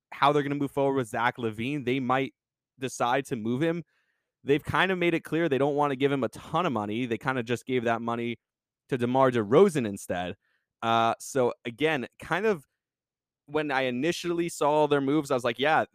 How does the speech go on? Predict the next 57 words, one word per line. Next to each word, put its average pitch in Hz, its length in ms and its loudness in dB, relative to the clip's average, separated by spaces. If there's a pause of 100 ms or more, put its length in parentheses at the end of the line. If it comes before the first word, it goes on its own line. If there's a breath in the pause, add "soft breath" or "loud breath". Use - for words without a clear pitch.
(140)
in 135 120 2
the 147 140 2
immediate 139 460 0
future 143 360 -2
this 135 220 -2
year, 143 160 2
this 131 140 -6
is 104 140 -10
really 131 240 -2
good." 127 360 0
But 120 140 0
then 143 120 -2
if 156 120 -4
you 135 80 -2
look 131 140 -2
at 139 60 -4
it 127 200 0
kind 131 160 -4
of 117 60 -6
a 117 40 -4
couple 135 260 -2
years 131 240 -2
down 120 220 -4
the 107 80 0
road, 123 360 4
yeah, 135 180 0
you 139 160 0
have 117 120 0
Lonzo, 120 400 0
and 107 100 -2
I 101 40 -4
really 113 240 -2
like 117 260 -4
the 135 80 -4
Lonzo 110 400 -2
move. 110 240 2 (500)
DeMar 139 420 4
DeRozan 131 760 0 (1040)
is 127 200 -4
now 113 520 0 (680)
the 120 160 -2
guy, 117 400 6
and 107 140 -2
he's 123 160 -4
gonna 127 140 -2
be, 117 120 0
what, 113 220 0
thirty-five 131 540 2
years 113 200 0
old? 117 180 2
They're 107 80 0
paying 120 260 -4
him 117 120 -6
a 113 60 0
lot 107 320 0
of 113 120 -4
money 117 360 -4